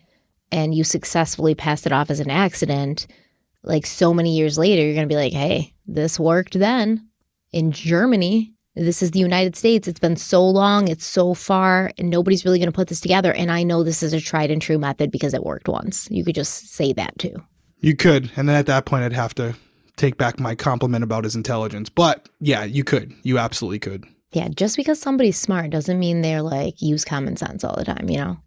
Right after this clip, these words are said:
Speaker 2: Well, that would, that is, common sense is somewhat part of your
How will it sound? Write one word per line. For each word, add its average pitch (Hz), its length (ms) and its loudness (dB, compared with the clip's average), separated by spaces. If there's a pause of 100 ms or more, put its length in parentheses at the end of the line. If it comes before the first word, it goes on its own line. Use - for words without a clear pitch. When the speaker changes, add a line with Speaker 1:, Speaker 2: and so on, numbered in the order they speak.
(160)
Speaker 2:
Well, 170 240 6
that 160 240 0
would, 156 220 -2
that 156 120 2
is, 160 120 2 (180)
common 165 260 2
sense 156 260 0
is 175 160 2 (320)
somewhat 185 480 0
part 117 220 -2
of 107 100 -6
your 107 200 -6